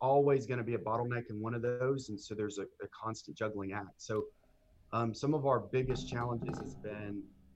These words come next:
from a manufacturing capacity perspective, it was easier for us to get orders in the door, but the output was very challenging.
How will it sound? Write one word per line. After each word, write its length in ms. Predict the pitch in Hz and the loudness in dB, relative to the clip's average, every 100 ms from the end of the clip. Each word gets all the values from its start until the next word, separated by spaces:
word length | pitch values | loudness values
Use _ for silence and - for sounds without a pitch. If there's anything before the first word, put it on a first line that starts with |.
| - - - | -20 -18 -2
from 140 | 120 | 2
a 80 | 117 | 4
manufacturing 840 | 117 127 120 - 131 127 - 113 | 4 2 0 0 -2 -2 -4 -4
capacity 640 | 107 98 - 139 139 123 113 | -4 -6 -2 0 0 -4 -4
perspective, 800 | 113 107 - 107 107 104 101 98 - - | -6 -8 -4 -4 -4 -4 -4 -4 -14 -6
it 60 | 120 | -2
was 180 | 117 117 | -2 -2
easier 300 | 135 139 135 | -4 0 -2
for 180 | 127 120 | -2 -2
us 140 | 117 | -2
to 80 | - | -4
get 160 | 113 113 | -4 -2
orders 380 | 113 113 107 104 | -2 0 -2 -4
in 100 | 113 | -2
the 80 | 117 | -2
door, 420 | 113 120 143 165 - 110 | 0 2 2 0 -4 -8
but 100 | 107 | -6
the 160 | 107 - | -6 0
output 380 | 127 139 - 101 - | 0 0 -2 -6 -6
was 120 | 101 | -6
very 180 | 107 101 | -2 -2
challenging. 460 | - 104 98 95 | -4 -6 -6 -10